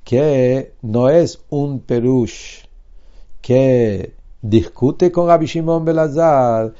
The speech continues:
es un perush que todos están de acuerdo. Rashi empieza, primero trae lo que dice Rabbi Shimon ben Elazar. Todavía no contestamos por qué trae el nombre, lo vamos a ver al final. ¿Eh? Pero primero trae lo que dice el Medrash, en que lo dice uno solo de los Tana-, Amor-, Tanaim.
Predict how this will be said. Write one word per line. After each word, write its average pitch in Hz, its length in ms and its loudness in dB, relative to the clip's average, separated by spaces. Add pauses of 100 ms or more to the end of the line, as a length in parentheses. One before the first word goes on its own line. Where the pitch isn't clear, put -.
(240)
es 117 220 -2
un 117 120 -4
perush 156 320 0
que 147 140 -4
todos 156 360 0
están 143 340 -4
de 139 80 -2
acuerdo. 127 600 -4 (420)
Rashi 175 320 4
empieza, 156 840 2
primero 151 420 -2
trae 151 340 2
lo 147 120 -2
que 151 100 -4
dice 143 240 -4
Rabbi 147 160 0
Shimon 143 340 -4
ben 143 120 -4
Elazar. 139 560 0
Todavía 107 320 -2
no 123 100 -2
contestamos 120 600 -4
por 113 160 -4
qué 120 100 -2
trae 117 200 0
el 123 60 -2
nombre, 120 320 0
lo 98 120 -6
vamos 110 280 -2
a 117 60 -2
ver 117 140 0
al 113 80 -2
final. 107 360 -4 (380)
¿Eh? 127 340 2
Pero 123 160 0
primero 160 400 4
trae 156 240 4
lo 151 120 2
que 156 100 -2
dice 156 300 0
el 151 80 -2
Medrash, 143 480 2
en 135 200 0
que 135 160 0
lo 135 140 2
dice 143 240 0
uno 165 260 2
solo 160 240 2
de 165 80 2
los 156 160 0
Tana-, 156 300 -2
Amor-, 151 240 0
Tanaim. 151 440 -2